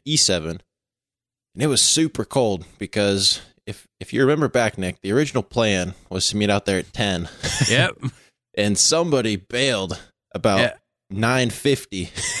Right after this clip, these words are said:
Speaker 2: Uh, it was, I
Speaker 1: He's
Speaker 2: was gonna be out there at ten, and, uh, apparently someone stayed up a little late, uh, playing video games the night before <laughs> and didn't
Speaker 1: Excuses.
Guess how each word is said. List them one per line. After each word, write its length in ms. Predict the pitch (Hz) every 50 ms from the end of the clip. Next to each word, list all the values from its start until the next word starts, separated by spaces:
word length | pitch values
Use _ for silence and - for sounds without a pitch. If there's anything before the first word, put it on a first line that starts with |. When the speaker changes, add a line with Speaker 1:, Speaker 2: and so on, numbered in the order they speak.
| - - - - _ _ _
Speaker 2:
Uh, 280 | 143 139 143 147 143 139 139
it 140 | 156 170 160
was, 440 | 160 170 165 - - - - - - - 381 349 330 - -
I 100 | - 151 165
Speaker 1:
He's 60 | 175
Speaker 2:
was 160 | 180 156 143
gonna 220 | - 180 190 220 226
be 220 | 190 214 196 185
out 200 | 180 180 180 165
there 200 | 170 170 160 143
at 120 | 127 113
ten, 460 | - - 165 156 139 120 110 104 113 - _ _ _ _ _ _ _ _ _ _ -
and, 340 | 123 131 131 131 123 120 120
uh, 440 | 117 113 107 107 104 95 90 76 - - - _ _ _ _ _ _ _ _ _ _ -
apparently 600 | 101 - - 147 151 156 143 131 117 123 123 113
someone 500 | - - 131 120 120 113 110 110 113 107
stayed 400 | - - - - 135 123 113 104
up 200 | 113 120 120 -
a 40 | 120
little 380 | 110 107 110 107 104 101 98 101
late, 380 | 110 120 123 113 101 - - _ _ _ _ _ _ _ _ _ _ _ _ _ _ _ _ _ _ _ _ _ _ _ -
uh, 180 | 92 92 87
playing 380 | 82 - - 127 113 104 101 98
video 380 | 110 127 131 120 113 107 104
games 380 | 98 95 98 98 98 98 101 -
the 100 | - 113
night 200 | 104 107 104 98 78
before 640 | - 87 - - 208 185 151 143 135 131 131 - - - - - _
<laughs> 260 | _ _ _ _ _ -
and 200 | - 131 131 131
didn't 240 | 139 143 139 135 131
Speaker 1:
Excuses. 560 | 123 127 135 135 127 85 85 85 - - -